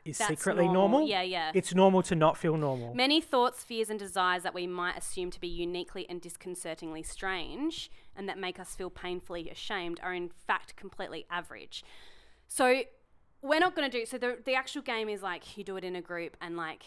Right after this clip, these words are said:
Speaker 2: you count how many cards you resonated with and you count how many cards you didn't resonate with. Basically, if you have more cards that you didn't resonate, means that you're, like, not an awakened person, which is weird. But
Speaker 1: Hmm.
Speaker 2: anyway.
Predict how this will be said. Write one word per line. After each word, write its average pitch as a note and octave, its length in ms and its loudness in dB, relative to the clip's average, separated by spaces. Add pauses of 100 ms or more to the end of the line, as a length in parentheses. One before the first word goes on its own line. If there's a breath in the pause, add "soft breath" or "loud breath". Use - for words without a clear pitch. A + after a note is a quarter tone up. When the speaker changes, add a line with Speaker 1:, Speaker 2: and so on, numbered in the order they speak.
(140)
Speaker 2:
you F#3+ 120 -10
count G3 400 -4
how F#3 220 -8
many E3+ 480 -6
cards E3 480 -4
you E3+ 160 -8
resonated D#3+ 480 -8
with D3+ 180 -10
and D3+ 140 -10
you D#3 60 -10
count E3 260 -12
how E3+ 60 -12
many E3 160 -8
cards D3+ 280 -8
you D#3+ 60 -18
didn't E3+ 240 -10
resonate C3+ 380 -14
with. - 140 -20 (300 soft breath)
Basically, A#3 460 -4
if A3 140 -8
you G3 80 -8
have E3+ 180 -6
more F3 340 -4
cards D#3+ 640 -4
that D#3+ 160 -6
you E3 240 -10
didn't F#3+ 420 -4
resonate, D#3 520 -10
means E3 320 -6
that D#3 100 -10
you're, D#3 220 -6
like, D3+ 180 -4
not D#3+ 180 -8
an D#3 80 -10
awakened C#3+ 460 -12
person, - 380 -14
which E3+ 160 -10
is A3 180 -10 (180)
weird. D3+ 320 -12
But - 120 -8
Speaker 1:
Hmm. - 60 -4
Speaker 2:
anyway. E3 280 -6